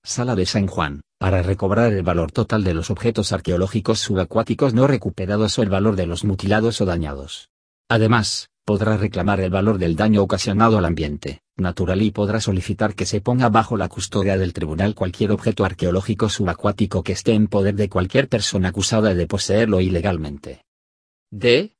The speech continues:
Se faculta al Consejo para imponer multas administrativas por infracciones a esta ley de cualquier otra ley aplicable y de los reglamentos adoptados al amparo de los mismos a cualquier persona natural o jurídica que dejare de cumplir con cualquier resolución,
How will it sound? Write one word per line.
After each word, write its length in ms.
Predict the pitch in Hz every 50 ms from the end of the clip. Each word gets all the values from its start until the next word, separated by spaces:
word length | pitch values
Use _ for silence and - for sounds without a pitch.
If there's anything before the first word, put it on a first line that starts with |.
| _ _ _
Se 180 | - - 101 92
faculta 420 | - 110 107 - 113 104 - 120
al 100 | 104 92
Consejo 460 | - 101 95 - - 117 104 - 113
para 180 | 92 101 87 82
imponer 400 | 82 80 - 95 95 101 101 95
multas 360 | 104 110 - 123 113 - -
administrativas 720 | 90 90 90 87 82 - - 87 87 - 127 131 139 131 -
por 160 | - 101 90
infracciones 720 | 85 85 - - 87 87 - - - 123 123 127 123 -
a 60 | 92
esta 200 | 90 - - 110
ley 160 | 101 107 117
de 140 | 113 104 95
cualquier 340 | - 95 95 90 107 110 113
otra 260 | 127 120 113 95 92
ley 160 | 92 101 107
aplicable 460 | 110 95 - 98 92 - 95 92 104 98
y 60 | -
de 100 | 98 92
los 220 | 90 85 85 -
reglamentos 540 | 101 90 92 82 87 95 95 - 117 - -
adoptados 580 | 92 82 80 - - - 101 101 101 95 - 101
al 80 | 98
amparo 360 | 92 92 87 - 139 147 151
de 120 | 120 107 98
los 160 | 98 95 92
mismos 320 | 110 110 110 120 131 -
a 80 | - 98
cualquier 400 | - 92 90 95 - 127 139 127
persona 400 | - 90 - - - 101 104 101
natural 420 | 104 104 101 123 110 120 120 120
o 60 | 95 87
jurídica 540 | - 101 95 87 107 113 113 - 98 90
que 120 | - 110 98
dejare 320 | 95 92 - 113 117 117
de 100 | 104 104
cumplir 400 | - 92 90 80 - 101 107 107
con 180 | - 104 98 92
cualquier 400 | - 98 90 85 - 107 98 85
resolución, 720 | 87 85 - - - 98 95 - - 117 92 87 82 -